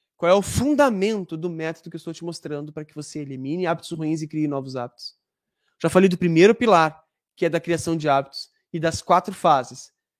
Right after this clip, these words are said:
gatilho, intenção, ação e recompensa. Agora estou no segundo pilar,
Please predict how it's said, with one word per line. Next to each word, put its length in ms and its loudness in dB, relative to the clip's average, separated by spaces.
gatilho, 500 -4
intenção, 580 -6
ação 260 -8
e 40 -6
recompensa. 680 -10
Agora 200 6
estou 140 2
no 80 0
segundo 480 -2
pilar, 420 -2